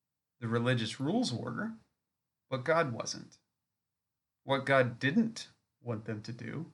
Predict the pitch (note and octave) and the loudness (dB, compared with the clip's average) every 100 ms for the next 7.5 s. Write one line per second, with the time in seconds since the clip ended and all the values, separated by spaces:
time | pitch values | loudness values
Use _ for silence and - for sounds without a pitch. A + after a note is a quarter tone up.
0 | _ _ - C3 A#2+ C3+ E3 D#3+ B2 A#2+ | _ _ -8 -6 -2 2 4 4 2 0
1 | A#2+ A#2 A2+ A2+ A2+ G2+ B2 C#3+ - - | 0 0 0 -2 -4 -2 -2 -2 -4 -10
2 | - A#2+ B2 B2+ - C3 - _ _ _ | -10 -8 0 0 0 -6 -16 _ _ _
3 | _ _ _ - B2+ B2 C3+ B2 A#2 G#2+ | _ _ _ 2 2 4 0 0 -2 -2
4 | A2 G3+ D4+ - - - - A#2+ A#2 A#2+ | -4 -4 -4 -6 -8 -8 -10 -10 -10 -8
5 | - D3 - _ _ _ D3 D3 D3 F#3 | -8 -8 -12 _ _ _ -8 -4 -2 -2
6 | F#3 - - _ C3 B2 A2+ A#2+ A2+ A2+ | -4 -8 -14 _ -4 0 0 -2 -4 -4
7 | B2 - - - D#3 | -6 -10 -10 -10 -12